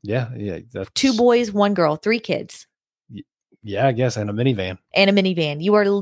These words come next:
Speaker 2: the definition of the all-American
Speaker 1: My
Speaker 2: family.
Speaker 1: gosh. How about that?
Speaker 2: I come from a very
Speaker 1: Very different.
Speaker 2: My parents are divorced.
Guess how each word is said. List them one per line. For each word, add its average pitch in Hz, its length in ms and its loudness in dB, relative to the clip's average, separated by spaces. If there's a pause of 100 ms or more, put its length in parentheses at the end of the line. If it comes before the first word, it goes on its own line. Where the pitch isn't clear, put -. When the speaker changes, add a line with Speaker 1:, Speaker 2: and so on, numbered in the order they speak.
Speaker 2:
the 214 180 0
definition 185 520 0
of 165 100 -2
the 170 120 -2
all-American 156 420 -2
Speaker 1:
My - 60 -8
Speaker 2:
family. - 200 -6
Speaker 1:
gosh. - 560 -8 (400)
How - 120 -10
about 143 240 2
that? 113 260 -2 (440)
Speaker 2:
I 202 180 6
come 208 360 2
from 196 180 2
a 185 120 2
very 165 840 2 (1300)
Speaker 1:
Very 147 420 2
different. 92 380 -8
Speaker 2:
My 220 640 2
parents 190 380 0
are 175 80 0
divorced. 240 500 0